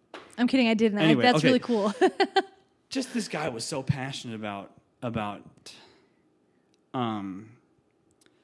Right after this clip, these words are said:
Speaker 2: how just font, like, just a font, just the way that a, a letter is written.
Speaker 1: Bro said, "Times New Roman!"
Speaker 2: Yeah, he said, "Comics!" He said, dude, he mentioned, I kid you not, he mentioned Helvetica, like,
Speaker 1: <laughs>
Speaker 2: forty times.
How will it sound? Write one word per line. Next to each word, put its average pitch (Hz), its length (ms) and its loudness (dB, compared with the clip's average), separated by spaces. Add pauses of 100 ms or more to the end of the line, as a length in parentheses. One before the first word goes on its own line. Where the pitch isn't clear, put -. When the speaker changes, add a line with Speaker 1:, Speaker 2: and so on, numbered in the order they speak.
(240)
Speaker 2:
how 117 520 -10 (520)
just - 440 -10 (760)
font, - 480 -14 (120)
like, - 160 -10
just 175 200 -6
a 135 60 -8
font, - 540 -16
just 147 260 -4
the 165 100 -2
way 131 220 -4
that 123 240 -10
a, 107 260 -10 (420)
a 117 180 -8
letter 117 400 -6
is 110 200 -12
written. 101 400 -12 (160)
Speaker 1:
Bro 247 160 0
said, - 280 -10
"Times 370 360 -6
New 196 240 -6 (100)
Roman!" 294 360 12
Speaker 2:
Yeah, 214 60 4
he 170 100 2
said, 160 260 -4
"Comics!" 208 440 2
He 226 100 0
said, 165 220 -4 (120)
dude, - 160 -2
he 185 140 0
mentioned, 208 400 0
I 165 100 0
kid 180 220 -4
you 175 80 -2
not, 147 140 0
he 160 100 0
mentioned 175 320 -4
Helvetica, 123 480 -4
like, 107 240 -8 (400)
Speaker 1:
<laughs> - 40 2
Speaker 2:
forty 320 220 8
times. - 320 0